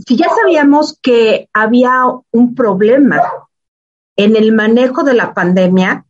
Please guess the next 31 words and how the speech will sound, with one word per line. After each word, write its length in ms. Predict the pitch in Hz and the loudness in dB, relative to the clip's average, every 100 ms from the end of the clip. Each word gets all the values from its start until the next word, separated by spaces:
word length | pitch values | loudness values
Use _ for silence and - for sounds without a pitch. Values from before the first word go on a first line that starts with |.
| _ - | _ 0
y 140 | 214 | 2
un 120 | 269 | 4
manejo 460 | 285 277 254 247 262 | 2 2 0 0 -2
sobre 300 | 254 202 196 | -2 -4 -4
todo 180 | 196 233 | -2 0
en 100 | 240 | 0
el 140 | 196 | 0
abasto 360 | 185 196 196 233 | -2 -4 -4 -2
de 60 | |
medicamentos, 1040 | 220 196 196 220 214 190 190 202 285 - _ _ _ _ _ _ | -2 -2 -4 -2 0 -2 -4 -4 -4 -8 _ _ _ _ _ _
pues 120 | - 226 | -8 -2
ahora 140 | 285 | 0
nos 160 | 262 - | 0 -2
quedamos 380 | 202 240 262 | -2 -2 -4
con 140 | - 185 | -4 -2
la 80 | 175 | 0
idea 300 | 175 208 220 | 0 -2 -2
de 200 | 196 - | -4 -2
que, 400 | 165 165 131 - _ _ _ _ _ _ - | 0 0 -2 -10 _ _ _ _ _ _ -4
pues, 140 | 190 | -2
lo 120 | 196 | -2
que 160 | 190 180 | -4 -4
quieren 400 | 254 254 277 269 | 0 2 2 2
es 340 | 254 254 - _ _ _ _ _ | 0 -2 -10 _ _ _ _ _
retornar 960 | _ 185 196 208 196 208 233 226 254 302 _ _ | _ -4 -2 -2 -2 0 0 0 -2 -4 _ _
a 340 | 185 185 185 | -4 -2 0
las 340 | 185 180 185 185 | 0 -2 -4 -4
formas 520 | 226 240 247 247 - _ | -2 0 0 -4 -10 _
tradicionales 840 | - 196 190 180 202 196 202 233 226 | -6 -2 -2 -2 -2 0 0 -2 0
de, 300 | 180 165 170 | 0 0 -2
de 560 | 180 170 170 170 165 | -2 0 0 0 -2